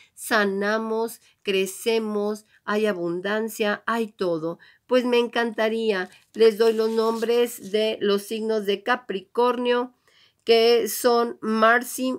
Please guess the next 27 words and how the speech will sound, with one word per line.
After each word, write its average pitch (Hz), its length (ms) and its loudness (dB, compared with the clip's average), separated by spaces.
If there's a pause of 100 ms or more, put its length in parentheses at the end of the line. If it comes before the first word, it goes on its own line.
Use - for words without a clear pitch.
Miles 226 720 0
de 196 240 2
Oregon, 226 600 0 (260)
Mariana 214 760 4
Ochoa, 214 680 0
que 196 120 0
no 196 140 2
me 208 140 2
puso 208 380 -4
de 180 140 -2
dónde 202 580 0
es, 240 160 -10 (320)
María 220 520 4
Jesús 226 460 -6
Sánchez 220 540 -2
de 185 80 0
España. 170 640 -2 (240)
Los 262 320 0
de 233 100 4
Acuario, 214 540 2
que 196 120 -4
fueron 208 420 0
cinco, 233 680 -4 (320)
Tere 226 460 4
Orozco 220 640 4
de 214 120 4
Guadalajara, 196 1040 4